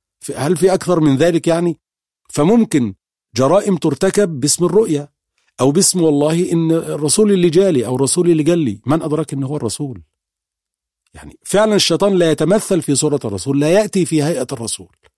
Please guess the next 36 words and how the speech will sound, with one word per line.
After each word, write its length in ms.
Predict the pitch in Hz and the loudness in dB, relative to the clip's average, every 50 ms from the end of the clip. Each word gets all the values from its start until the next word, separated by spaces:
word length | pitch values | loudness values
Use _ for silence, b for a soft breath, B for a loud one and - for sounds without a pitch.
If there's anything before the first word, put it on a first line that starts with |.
| _ _ _ _ _ _ _ _ _ _ _ _ _ _ - | _ _ _ _ _ _ _ _ _ _ _ _ _ _ -14
لكن 220 | 107 - - 107 | -12 -10 -8 -6
ممكن 320 | 101 123 151 135 - 117 | -4 -4 -4 -6 -6 -8
شخص 400 | 101 - 143 147 - - - - | -6 -4 -4 -4 -4 -6 -6 -6
مثلًا 520 | 131 113 107 117 127 - 143 139 135 139 135 - _ _ _ _ | -6 -4 -4 -4 -4 -2 -2 -2 -2 -2 -4 -6 _ _ _ _
يقول 200 | - 113 123 143 | -6 -2 0 0
لك 80 | 139 120 | 0 0
ده 120 | 110 107 117 | 0 -2 -4
الرسول، 400 | 110 110 98 - - 101 95 - _ _ _ _ _ _ _ - | -4 -4 -6 -6 -8 -14 -18 -20 _ _ _ _ _ _ _ 0
أو 160 | 143 139 135 | 2 2 4
يجي 200 | 135 139 135 180 | 4 4 4 4
لك 160 | 220 226 208 143 | 4 4 2 0
بصورة 560 | 131 127 139 143 - - 214 220 190 160 143 | 0 0 0 2 4 4 4 6 6 4 4
ليست 340 | 151 202 233 208 - 208 170 | 4 4 4 4 2 0 0
بصورة 360 | 156 170 - 208 214 214 190 - | 0 0 2 4 2 2 2 0
الرسول 320 | 185 180 156 - 202 190 | 0 0 0 0 2 4
ويقول 260 | 190 165 156 202 202 | 4 4 4 4 4
لك 100 | 190 - | 2 2
أنا 120 | 180 175 190 | 0 0 0
الرسول، 340 | 160 160 147 - 202 175 | 0 0 0 0 0 0
وهو 220 | 120 120 139 175 185 | 2 2 2 2 2
كذاب، 560 | - 160 123 113 139 180 196 165 107 82 - _ _ _ _ _ _ _ _ _ _ _ - | 0 -2 -2 0 0 2 2 0 -2 -6 -14 _ _ _ _ _ _ _ _ _ _ _ -8
وهو 200 | 107 113 151 151 | -4 -2 0 2
ليس 220 | 156 170 160 - | 2 2 2 0
الرسول، 500 | 165 135 135 127 - 196 196 170 92 - b b b b b b - | 0 -2 0 0 2 2 2 2 0 -4 b b b b b b 0
هو 120 | 139 147 | 2 2
ما 140 | 139 139 135 | 2 2 2
يقدرش 420 | 135 127 127 170 220 214 165 - | 0 2 2 2 2 2 2 2
يطلع 260 | 190 202 196 180 165 135 | 2 2 2 0 -2 -2
في 140 | - 147 | -4 -6
صورة 260 | 123 - 147 143 135 120 - | -6 -4 -4 -4 -4 -6 -8
الرسول، 420 | 110 98 92 - - 95 92 - _ | -8 -10 -10 -10 -12 -14 -16 -18 _
فأنت 300 | - - 202 214 196 - | -2 0 0 0 0 0
تظن 420 | 202 - 196 175 208 220 208 190 | -2 0 -2 -2 -2 -2 -4 -4
إنه 180 | 160 135 135 135 | -4 -4 -4 -6
هو 100 | 127 139 | -8 -10
الرسول، 440 | 143 139 127 113 - 135 127 127 | -10 -8 -8 -8 -10 -12 -18 -20